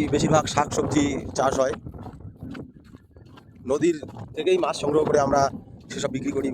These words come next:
খাই। তো তাই নদীকে আমরা আমাদের ভারতীয় শাস্ত্রমতে, হিন্দু শাস্ত্রমতে মাতৃরূপে পূজা করা হয়। তো মায়ের মতনই যাতে আমরা নদীকে যত্ন করি, রক্ষা করি।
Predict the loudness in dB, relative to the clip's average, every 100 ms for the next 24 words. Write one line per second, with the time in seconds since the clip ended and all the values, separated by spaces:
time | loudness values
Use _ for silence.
0 | 0 2 4 2 -4 -10 -14 -18 -18 -16
1 | -12 -4 2 4 2 -2 -10 -18 -20 -20
2 | -20 -20 -20 _ -6 -2 -2 4 6 6
3 | 6 6 6 4 4 4 2 -4 -18 _
4 | -4 -2 -2 -2 -4 -2 0 2 2 -2
5 | -4 -16 -20 -6 -2 0 0 -4 -4 -2
6 | -2 -4 -2 0 2 2 0 0 0 2
7 | 2 2 0 -4 _ _ _ -20 -20 -20
8 | -10 -6 2 4 6 6 4 4 4 4
9 | 4 2 0 -2 -2 0 2 2 0 -6
10 | -10 -12 -14 -12 -8 -6 -6 -4 -2 0
11 | 2 2 -2